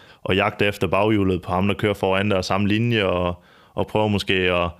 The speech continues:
man, man ser tit i Speedway, at du, at hvis du overhaler, så ligger du bagved ned ad langsiden. Ligesom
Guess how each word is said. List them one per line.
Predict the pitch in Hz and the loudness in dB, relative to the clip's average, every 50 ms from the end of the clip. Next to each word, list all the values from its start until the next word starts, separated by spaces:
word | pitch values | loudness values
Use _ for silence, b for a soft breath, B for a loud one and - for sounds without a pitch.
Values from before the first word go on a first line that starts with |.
| b b b b b b b b b b b _ - | b b b b b b b b b b b _ -4
man, | 101 107 98 - | -2 -2 -2 -2
man | 98 98 92 | -2 -2 0
ser | - 113 107 | 0 0 0
tit | 95 - 120 101 | 0 0 0 0
i | 101 | 0
Speedway, | 92 - - 107 107 104 95 | -2 0 0 0 2 2 2
at | 90 - - | 0 0 0
du, | 98 95 92 92 | 0 0 2 2
at | 90 90 | 0 0
hvis | 90 95 92 | 0 -2 -2
du | - 95 | 0 0
overhaler, | 98 110 113 107 95 90 90 | 2 2 2 2 2 2 0
så | 87 - 98 | 0 0 0
ligger | 104 101 98 | 0 0 0
du | 92 87 | 0 0
bagved | 110 113 113 110 101 101 | 0 0 2 2 2 2
ned | 101 101 | 2 2
ad | 98 98 | 2 0
langsiden. | 101 107 131 120 - - 110 98 92 87 92 | 0 0 0 0 0 0 0 2 2 2 0
Ligesom | 95 101 95 107 90 85 85 85 | 0 0 0 0 0 -2 -2 -4